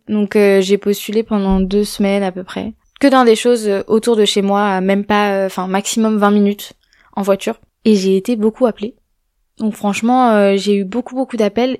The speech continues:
et j'étais hyper contente. Sauf que rapidement, en fait, je me mettais une pression parce que je me disais, « Bon, bah, je suis déjà enceinte de, euh, trois mois. » Euh, donc il va falloir que je le dise, il va falloir que, enfin, il va falloir que j'explique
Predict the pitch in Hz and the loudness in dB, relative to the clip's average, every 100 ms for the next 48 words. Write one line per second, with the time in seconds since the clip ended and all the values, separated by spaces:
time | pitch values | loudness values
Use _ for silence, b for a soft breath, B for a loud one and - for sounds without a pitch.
0 | - 202 196 202 214 262 262 240 233 - | -6 -6 -2 -4 -2 -4 -4 -4 -6 -10
1 | _ _ _ _ b b b b b b | _ _ _ _ b b b b b b
2 | - 262 - 220 214 220 240 233 262 226 | -2 -2 2 2 2 -2 -2 -2 0 0
3 | 240 233 208 196 190 190 202 185 214 202 | -2 -2 -2 0 0 -2 -2 -4 -4 -4
4 | 285 233 - 202 196 190 202 202 190 190 | -4 -6 -6 -6 -6 -4 -4 -2 -2 -4
5 | - 185 196 202 196 208 208 190 196 196 | -6 -4 -2 -2 -4 -4 -4 -4 -6 -6
6 | - - - 208 196 220 285 - _ _ | -8 -8 -4 -2 0 -2 -4 -14 _ _
7 | 202 202 196 190 202 196 196 196 208 190 | -12 -8 -8 -6 -6 -6 -4 -4 -6 -6
8 | 190 190 233 262 226 208 202 196 - 202 | -6 -4 -4 -4 -4 -6 -6 -8 -8 -6
9 | 202 202 _ 214 - 196 196 208 208 220 | -6 -8 _ -12 -8 -8 -2 -2 0 -2
10 | 208 - - 247 - | -2 -4 -8 -10 -14